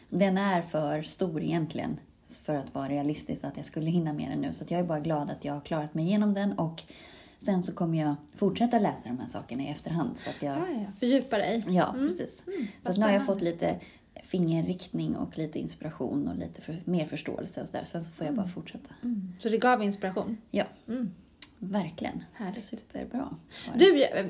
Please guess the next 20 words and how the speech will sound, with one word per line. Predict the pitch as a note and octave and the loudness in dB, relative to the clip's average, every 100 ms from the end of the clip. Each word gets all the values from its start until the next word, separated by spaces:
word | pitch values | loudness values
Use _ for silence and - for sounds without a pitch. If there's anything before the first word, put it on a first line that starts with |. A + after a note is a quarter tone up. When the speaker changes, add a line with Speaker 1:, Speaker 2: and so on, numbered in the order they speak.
| E3+ G3+ A#3 | -2 -4 2
Speaker 2:
förresten, | A#4 B4 G#3+ | 0 2 6
jag | A3+ | 6
har | B3 F4+ | 6 4
ett | A4 | 2
svar | - B3+ F#4+ - | 0 2 2 4
på | |
din | A3+ G3+ | 4 4
fråga, | G3+ G3+ A3+ C#4+ - - | 4 4 4 2 0 -2
om | A3 A3 | 0 2
än | G#3 G3+ | 4 4
något | G3 G3+ G3+ | 4 2 0
sent. | - F#2+ F#3+ - - | -2 -2 -4 -6 4
Speaker 1:
Ja. | E4 D5 E3+ - - - - - - - | 6 6 4 -4 -18 -20 -20 -20 -20 -8
Speaker 2:
Sliding | - D#4 E4 E4 | 4 6 6 4
Doors | D#4+ A4+ - F3+ - | 2 2 0 -4 0
Speaker 1:
Mm. | D#4 F4+ F4+ E4 | 2 4 6 6
Speaker 2:
är | |
svaret. | A3 A3 A3 F3+ - - - - | 6 6 4 0 -6 -20 -20 -6
Speaker 1:
Bästa | A3+ A#3+ A#3 A#3+ | 2 2 4 4
film? | A#3 B3 D#4 | 4 6 2